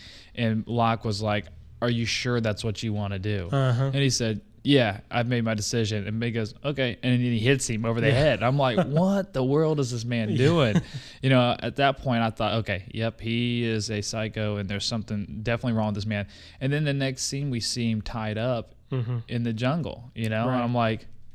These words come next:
Speaker 1: "He's just gonna leave him out there to die."
Speaker 2: Right.
Speaker 1: He says, and then he, and when he, he leaves a knife, and he tells him, when your motivation's
Speaker 2: Yeah,
Speaker 1: right.
Speaker 2: when you have the proper motivation,
Speaker 1: Yeah.
Speaker 2: you can free yourself.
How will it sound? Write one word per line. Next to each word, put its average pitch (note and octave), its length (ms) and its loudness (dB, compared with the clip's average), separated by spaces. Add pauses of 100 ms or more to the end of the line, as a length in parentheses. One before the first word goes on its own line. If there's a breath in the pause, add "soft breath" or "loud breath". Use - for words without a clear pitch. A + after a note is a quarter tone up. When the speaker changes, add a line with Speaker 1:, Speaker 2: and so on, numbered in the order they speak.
(480 soft breath)
Speaker 1:
"He's D#3 160 2
just F3 120 -2
gonna C3 160 0
leave A#2+ 140 2
him A#2+ 120 0
out A#2+ 140 -2
there B2 100 -2
to A#2 80 0
die." A2 520 -2 (200)
Speaker 2:
Right. B2 200 -4
Speaker 1:
He B2 60 2
says, C3 220 2
and C3+ 140 0
then C#3+ 120 0
he, D3 180 -2
and C#3 100 -2
when C#3 80 0
he, B2+ 220 -4
he C3 180 -2
leaves C3+ 240 0
a C3+ 60 0
knife, C3 400 0
and B2+ 80 -4
he B2 80 -4
tells A#2+ 260 -2
him, A2+ 160 -2 (800 loud breath)
when C3+ 160 2
your D3+ 100 2
motivation's C#3 600 4
Speaker 2:
Yeah, C#3+ 180 6
Speaker 1:
right. G#2+ 260 0
Speaker 2:
when C#3+ 100 -2
you D3+ 60 2
have C#3+ 80 0
the C3 80 -4
proper D3 320 0
motivation, C#3 480 2
Speaker 1:
Yeah. C#3+ 160 4
Speaker 2:
you B2+ 60 0
can B2 120 -4
free C3+ 220 -4
yourself. C3 480 -6